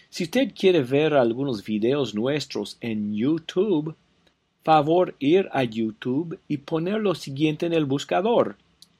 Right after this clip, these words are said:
Creced, C R E C E D,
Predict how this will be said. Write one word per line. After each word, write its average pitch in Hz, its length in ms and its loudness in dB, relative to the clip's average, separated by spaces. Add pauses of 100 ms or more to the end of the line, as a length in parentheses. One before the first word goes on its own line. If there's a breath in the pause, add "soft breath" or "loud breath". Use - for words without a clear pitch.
Creced, 135 1040 -2
C 143 460 -2 (140)
R 143 520 0
E 175 400 0 (220)
C - 520 -6
E 143 300 0
D, 180 400 -2